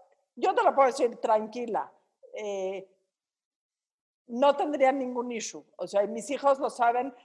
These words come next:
desde el día que nacieron, que ni siquiera es un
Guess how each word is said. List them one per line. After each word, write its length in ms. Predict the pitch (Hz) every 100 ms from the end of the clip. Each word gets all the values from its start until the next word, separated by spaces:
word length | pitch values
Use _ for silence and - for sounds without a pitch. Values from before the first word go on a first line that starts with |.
| _
desde 340 | 208 240 233
el 100 | 247
día 220 | 254 269 269
que 120 | 302
nacieron, 760 | 294 226 - 302 254 285 311 415 - _ _
que 640 | 247 220 220 220 220 - -
ni 180 | 247 277
siquiera 640 | 311 - 330 349 359 320
es 160 | 311 349
un 280 | 349 339